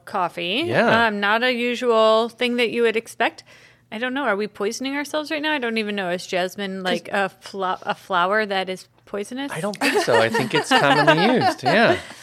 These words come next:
Speaker 1: Um, so, yeah, I got some
Speaker 2: Somewhat.
Speaker 1: whipped cream. I got some milk, sugar. I think that's where my no bad review lies.
Speaker 2: Yeah.
Speaker 1: It's not bad with cream, sugar, and whipped cream.
Speaker 2: Surprisingly, I'm,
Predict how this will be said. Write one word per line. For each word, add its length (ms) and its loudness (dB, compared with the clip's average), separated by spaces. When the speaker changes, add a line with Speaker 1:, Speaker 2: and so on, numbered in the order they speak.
Speaker 1:
Um, 440 4
so, 100 -8
yeah, 180 2
I 60 2
got 160 -2
some 120 -6
Speaker 2:
Somewhat. 160 -2
Speaker 1:
whipped 180 -6
cream. 420 -6
I 100 -2
got 240 -4
some 440 -4
milk, 300 -4
sugar. 540 0
I 80 -6
think 180 -4
that's 240 0
where 140 2
my 160 4
no 160 0
bad 260 4
review 300 0
lies. 540 2
Speaker 2:
Yeah. 300 -2
Speaker 1:
It's 220 -4
not 280 2
bad 320 2
with 320 -4
cream, 520 -2
sugar, 640 2
and 180 -8
whipped 220 -10
cream. 300 -12
Speaker 2:
Surprisingly, 480 2
I'm, 280 4